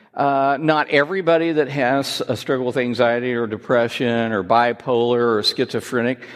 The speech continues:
not all of them are related to drug and alcohol or demons. So we gotta be careful,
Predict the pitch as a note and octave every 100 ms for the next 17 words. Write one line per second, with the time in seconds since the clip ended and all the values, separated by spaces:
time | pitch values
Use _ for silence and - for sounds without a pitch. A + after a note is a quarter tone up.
0 | - G#3 G3 F3 F#3+ E3+ B2+ C3 B2 A#2+
1 | A#2+ B2 B2 - G#2 A#2 B2 B2 - A#2
2 | A#2+ C3+ C#3+ D#3+ - F#3+ G#3+ E3 - A2+
3 | A2 G2+ E2+ - D#3 D3+ F#3+ B3+ A#3 -
4 | G3 E3+ - E2